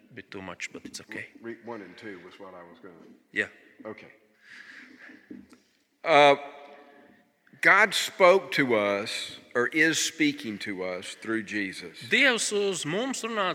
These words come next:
Speaker 1: caur Jēzu.
Speaker 2: Romans ten seventeen says, "So faith comes from hearing, and hearing through the word of Christ."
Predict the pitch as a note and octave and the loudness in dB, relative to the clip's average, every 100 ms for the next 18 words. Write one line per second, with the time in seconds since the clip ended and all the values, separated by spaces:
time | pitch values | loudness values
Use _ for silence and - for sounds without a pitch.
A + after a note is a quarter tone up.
0 | - F3 E3 D#3 C#3 - D3 C#3+ A#2+ F#2+ | -4 -4 -2 -2 -6 -8 2 4 4 2
1 | - - - - _ _ _ - A#2+ C3+ | -6 -12 -20 -20 _ _ _ -2 4 6
2 | D3 C#3+ C3 - E3+ F#3 F3+ - E3+ D#3 | 6 4 0 2 4 4 4 8 8 8
3 | D3 C3+ - D#3+ C#3 A#2 A2+ - B2+ A#2+ | 6 2 0 0 2 0 -2 0 2 0
4 | - C3+ A#2+ - D#3 D#3 E3 - - D3+ | 0 -2 -2 -2 2 4 2 -2 0 2
5 | C#3+ - - C3+ B2 C#3 C#3 C#3 C#3 A#2+ | 0 -2 -4 -2 0 2 4 2 2 0
6 | A2 A#2+ B2+ C3 B2+ B2 B2 A2 G2+ A2 | 0 0 2 2 -2 -4 -4 -4 -4 -2
7 | G#2+ G2+ - F2+ D#2+ D#2 D2+ - - | -2 -6 -12 -12 -10 -12 -14 -18 -20